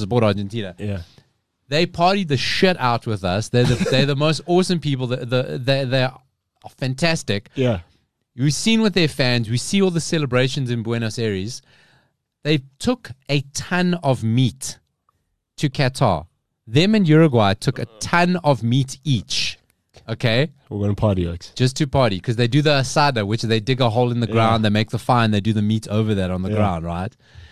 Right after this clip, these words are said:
Speaker 1: So, they're just there to party, man.
Speaker 2: And
Speaker 1: You,
Speaker 2: if they
Speaker 1: you know they're gonna celebrate.
Speaker 2: If they win, they go,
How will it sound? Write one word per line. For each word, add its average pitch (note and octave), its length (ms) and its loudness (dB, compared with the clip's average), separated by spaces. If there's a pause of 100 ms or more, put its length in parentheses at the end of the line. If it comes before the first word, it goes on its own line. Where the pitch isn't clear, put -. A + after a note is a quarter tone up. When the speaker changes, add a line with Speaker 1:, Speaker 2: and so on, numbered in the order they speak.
(180)
Speaker 1:
So, C3+ 460 2 (560)
they're F#3 140 0
just A#3 200 -4
there F3 140 2
to - 120 -2
party, A2+ 420 0
man. F2 320 -4 (300)
Speaker 2:
And C#3+ 240 2
Speaker 1:
You, D3 60 2 (100)
Speaker 2:
if D3+ 60 -2
they B2 220 -4
Speaker 1:
you D3 160 0
know E3 280 6
they're E3 120 2
gonna B2+ 160 -2
celebrate. F2+ 520 -6
Speaker 2:
If D#3 220 -4
they C#3+ 180 2
win, G#2 440 0
they A2+ 180 6
go, A#2 140 6